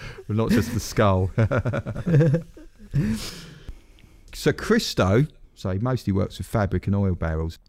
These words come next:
He can transform landscapes and buildings with fabric, or he does outdoor installations, and he's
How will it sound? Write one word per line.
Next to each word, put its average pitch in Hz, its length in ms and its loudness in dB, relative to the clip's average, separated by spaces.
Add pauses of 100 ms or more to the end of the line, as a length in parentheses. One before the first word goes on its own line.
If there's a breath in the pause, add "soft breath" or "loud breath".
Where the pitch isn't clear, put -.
(320)
He 95 140 0
can 92 340 0
transform 101 600 2
landscapes 98 1000 0 (340 loud breath)
and 101 300 2
buildings 101 640 4
with 95 100 0
fabric, 104 720 -2 (140)
or 98 160 2
he 95 80 4
does 98 260 2
outdoor 107 540 2
installations, 98 1120 0 (560 soft breath)
and 95 460 2
he's 95 440 -2